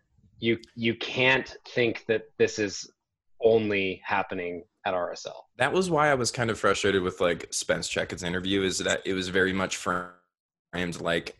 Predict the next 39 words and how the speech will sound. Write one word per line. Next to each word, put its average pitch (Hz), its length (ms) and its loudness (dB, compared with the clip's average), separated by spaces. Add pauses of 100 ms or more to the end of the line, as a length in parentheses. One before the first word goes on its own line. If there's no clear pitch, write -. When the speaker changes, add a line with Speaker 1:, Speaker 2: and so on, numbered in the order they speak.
(160)
Speaker 2:
Deloy 92 400 4
made 90 160 2
a 85 60 2
st-, - 260 -4
a 101 100 0
mistake 87 600 0
this - 240 -4
morning. 87 720 -4
He 90 160 -8
said 85 280 -2
some 85 140 -4
emotional 87 480 -2
things 85 320 -4
this 90 300 -2
morning, 85 400 -4 (340)
and 80 400 -4 (460)
the 85 360 -2
woke 95 340 2
cancel 90 360 0
cul-, - 180 -4
culture 87 340 -2
is 82 120 -4
gonna 87 180 0 (120)
pile 90 240 2
on 87 160 2
and 82 100 -6
take 92 180 -4
him 87 120 -4
down 85 240 0
because 87 260 -2
of 82 80 -6
what 85 140 0
he 82 60 -4
said 80 260 -2
this - 200 -8
morning, 85 300 -6
rather 98 260 2
than, 107 200 2
like, 95 280 -2